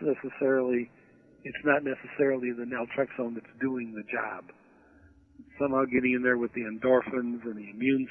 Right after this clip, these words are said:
system and the inflammation and all those things working together. And I kind of always mention the fact that I think that the naltrexone triggers that response in the body, and then the person's own body takes over and helps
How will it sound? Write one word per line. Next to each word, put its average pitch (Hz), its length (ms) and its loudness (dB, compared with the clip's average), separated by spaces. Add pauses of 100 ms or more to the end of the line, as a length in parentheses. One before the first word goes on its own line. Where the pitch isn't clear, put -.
system 123 480 -4
and 104 180 -12 (680)
the 123 100 2
inflammation 123 800 2
and 110 60 -6
all 120 180 -2
those 120 280 -2
things 123 280 -4
working 123 400 0
together. 117 520 0
And 110 120 -8 (640)
I 139 160 0
kind 143 160 6
of 120 140 4
always 123 340 6
mention 123 360 -2
the 110 200 -10
fact 120 320 -4
that 117 220 -4 (240)
I 131 160 -2 (100)
think 127 280 -4
that 117 160 -4
the 120 200 -4
naltrexone 117 760 -4 (180)
triggers 139 380 4
that 123 200 2
response 123 540 -6
in 120 80 -8
the 107 80 -8
body, 123 440 -4 (540)
and 123 120 -6
then 127 140 0
the 123 80 -6
person's 127 480 0
own 120 160 0
body 120 460 -2
takes 113 240 -6
over 107 380 -8
and 104 160 -14 (1000)
helps 143 220 8